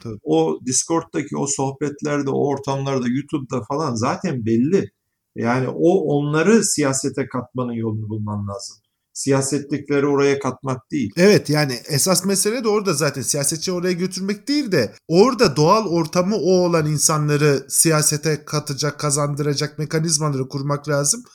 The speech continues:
Speaker 1: O da daha büyük bir kuşak çatışmasına yol açıyor. Çünkü gene,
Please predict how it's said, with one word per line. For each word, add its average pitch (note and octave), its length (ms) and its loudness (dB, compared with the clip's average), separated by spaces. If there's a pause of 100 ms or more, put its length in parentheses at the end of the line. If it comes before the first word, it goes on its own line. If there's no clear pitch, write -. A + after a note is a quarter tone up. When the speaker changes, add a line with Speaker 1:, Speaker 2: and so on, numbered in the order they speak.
Speaker 1:
O F3+ 200 8
da C4+ 140 6
daha A3+ 240 6
büyük A3+ 240 -2
bir B3 100 -6
kuşak - 340 2
çatışmasına C#3 640 0
yol C3 160 0
açıyor. F3+ 400 -4 (200)
Çünkü A#3 580 2 (280)
gene, G#3 460 4